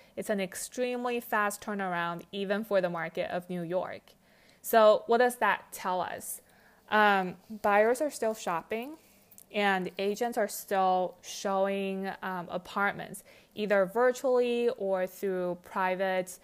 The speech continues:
appointments, and new contracts are still being signed. Um, according to Street Easy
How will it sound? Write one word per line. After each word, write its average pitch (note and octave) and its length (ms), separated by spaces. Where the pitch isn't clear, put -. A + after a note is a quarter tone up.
appointments, G#3 800
and B3 100
new D4 220
contracts D#4+ 680
are G3+ 160
still G#3 260
being G3+ 260
signed. G#3 640
Um, G3 400
according C#4+ 480
to D#4+ 140
Street A3 440
Easy G3+ 640